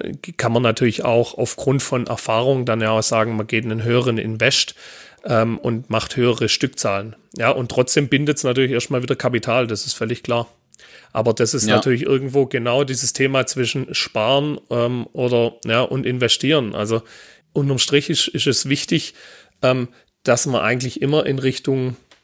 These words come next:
Speaker 1: find ich, in Richtung von Umsatz denkt und sagt, okay, wie können wir mehr Umsatz generieren? Und wie können wir uns vielleicht breiter aufstellen, um langfristig vielleicht auch irgendwelche Standbeine zu haben, die uns eben in einer Krise, wie sie, wie wir sie jetzt haben,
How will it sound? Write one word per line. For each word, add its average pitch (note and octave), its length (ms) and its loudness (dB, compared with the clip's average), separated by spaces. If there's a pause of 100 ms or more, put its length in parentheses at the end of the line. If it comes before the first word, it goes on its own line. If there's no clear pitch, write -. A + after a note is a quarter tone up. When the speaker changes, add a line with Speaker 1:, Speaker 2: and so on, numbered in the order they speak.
(160)
Speaker 1:
find B2+ 260 0
ich, E3 300 0
in C#3 80 -2
Richtung C3 340 0
von B2+ 200 -6
Umsatz - 760 2
denkt A#2 360 0
und B2 180 -4
sagt, G#2+ 240 -2
okay, B2 240 0
wie B2 80 -4
können A#2+ 340 -2
wir A#2+ 140 2
mehr A#2 280 0
Umsatz B2 380 -2
generieren? A2+ 600 0 (840)
Und A#2 120 -6
wie A#2 100 0
können A#2 180 2
wir A2+ 80 2
uns A2+ 140 0
vielleicht A2+ 300 0
breiter A#2+ 360 0
aufstellen, G#2 580 -2 (1080)
um A#2+ 200 -4
langfristig B2 560 0
vielleicht A#2+ 320 2
auch A2+ 340 0
irgendwelche A#2+ 680 0 (220)
Standbeine A#2 680 0
zu A2+ 220 -4
haben, C3 360 0
die A#2+ 160 0
uns A#2+ 240 -2
eben A#2+ 320 0
in A2+ 160 0
einer A2 160 0
Krise, C3 400 0
wie A#2 140 2
sie, A2+ 260 0
wie A#2+ 80 2
wir A#2 140 0
sie A#2 120 0
jetzt C3 200 2
haben, C#3 240 2